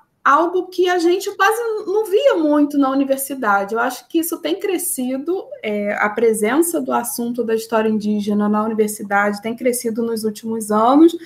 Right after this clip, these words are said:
mas até ali, se eu não tivesse entrado naquele projeto, eu acho que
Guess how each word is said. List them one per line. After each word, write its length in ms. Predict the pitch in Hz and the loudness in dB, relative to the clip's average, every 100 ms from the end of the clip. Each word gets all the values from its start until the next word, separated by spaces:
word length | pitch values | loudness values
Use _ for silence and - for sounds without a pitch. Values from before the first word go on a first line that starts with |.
| - - - | -16 -20 -2
mas 240 | 269 277 339 | 2 4 4
até 300 | 339 339 330 | 4 4 6
ali, 380 | 381 330 302 | 6 6 6
se 180 | 392 - | 2 2
eu 40 | 370 | 2
não 180 | 392 | 2
tivesse 400 | 466 440 359 - | 0 -2 -2 0
entrado 460 | 349 339 269 262 262 | 0 2 2 2 0
naquele 320 | 277 269 262 | -4 -2 -6
projeto, 720 | 269 254 233 226 233 294 330 294 | -4 -2 -2 0 0 0 -2 0
eu 80 | |
acho 280 | 262 262 - | 0 -2 -8
que 480 | - 330 330 320 320 | -4 2 4 2 -2